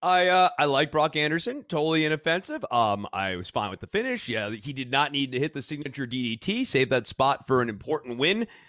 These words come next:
like when you wanna really have that moment on a big show. Um, I, you know, l-, like, I like, I like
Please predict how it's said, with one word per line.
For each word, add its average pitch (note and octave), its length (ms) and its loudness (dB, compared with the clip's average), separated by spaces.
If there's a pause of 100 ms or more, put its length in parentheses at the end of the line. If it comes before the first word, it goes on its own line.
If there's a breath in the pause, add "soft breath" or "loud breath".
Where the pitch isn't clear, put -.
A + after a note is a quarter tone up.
(140 loud breath)
like B2+ 220 0
when C3+ 140 0
you C3 80 0
wanna C3 240 2
really C#3+ 240 2
have C#3+ 220 2
that B2+ 160 0
moment C#3+ 500 0
on B2+ 140 0
a - 20 -6
big B2+ 220 -4
show. D#3+ 400 2 (400 loud breath)
Um, B2 560 2 (500 soft breath)
I, B2+ 400 0
you - 100 -8
know, B2 300 -8
l-, C#3 180 -12 (280)
like, D3 340 -2
I G#3+ 120 6
like, C#4 340 6
I F#3+ 80 4
like G#3+ 480 0